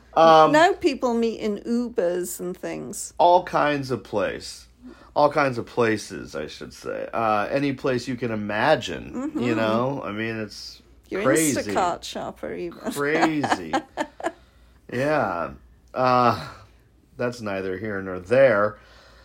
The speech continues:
Speaker 1: So that happens. They go on. We cut to a scene, uh, where Aaron and Abe are going out to dinner with Cy,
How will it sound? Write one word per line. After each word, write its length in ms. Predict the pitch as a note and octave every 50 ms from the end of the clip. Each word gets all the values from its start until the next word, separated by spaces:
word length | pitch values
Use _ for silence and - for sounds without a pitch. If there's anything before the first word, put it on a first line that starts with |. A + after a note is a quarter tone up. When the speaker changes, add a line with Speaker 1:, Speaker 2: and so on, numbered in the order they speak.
| _ _ -
Speaker 1:
So 200 | - - G3+ G3
that 240 | G#3+ A3 A#3 A3+
happens. 760 | G3+ F#3+ E3 D#3+ D#3+ D#3+ - E3 D#3+ D#3+ D#3+ D#3 D3 C#3 - - _ _ _ -
They 260 | C3+ D3 E3+ F3 E3
go 240 | D#3 E3+ E3 D#3+ D#3
on. 320 | D3 C#3+ C#3 C#3 C#3 C#3
We 140 | C#3+ C#3 C#3
cut 320 | - - F#3 F3+ - -
to 180 | - F3+ E3+ E3
a 80 | D#3
scene, 720 | D3 - - - D3 C#3+ C#3 C3+ C3+ C3 C3 C3 B2 A#2+ - _ _ - - _ _ _ _ _ _ _ _ _ _ -
uh, 640 | C3+ C3+ C3+ C3 B2+ B2+ B2+ B2 B2 B2+ B2 A#2+ - - - _ _ _ _ _
where 320 | - C3 C3 B2+ - - - -
Aaron 420 | F3 F#3+ G3+ G#3+ A3 A3+ A3+ G#3
and 140 | F#3 E3+ D#3
Abe 480 | - - D#3 D#3 D3+ D3 C#3+ C#3 C3
are 80 | B2+ B2+
going 320 | A2+ C#3 C#3 C#3 C#3 C3+
out 220 | C3+ C3+ C3+ C3+ -
to 80 | C3+
dinner 680 | B2+ A#2 C3+ C#3 C3 B2+ C3 C3 B2+ B2+ B2 A#2+ A#2+ - _ _ _ _ _ _ _ -
with 320 | B2 B2 A#2+ A#2 A#2 -
Cy, 720 | - - - - - - F3 D#3 D3+ D3 D3+ D3 D3 D3